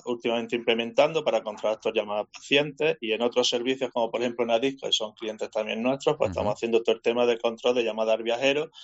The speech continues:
Speaker 1: donde allí los viajeros pueden ver a qué hora sale un tren, a qué hora entra y todo ese tema.
Speaker 2: Claro. En materia de formación, ¿cómo, cómo lo hacéis?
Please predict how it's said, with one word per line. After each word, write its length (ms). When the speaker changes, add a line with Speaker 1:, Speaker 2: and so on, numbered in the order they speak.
Speaker 1:
donde 480
allí 300
los 160
viajeros 420
pueden 280
ver 260
a 100
qué 60
hora 140
sale 200
un 80
tren, 220
a 100
qué 80
hora 200
entra 400
y 100
todo 240
ese 180
tema. 220
Speaker 2:
Claro. 300
En 160
materia 280
de 80
formación, 440
¿cómo, 320
cómo 180
lo 80
hacéis? 380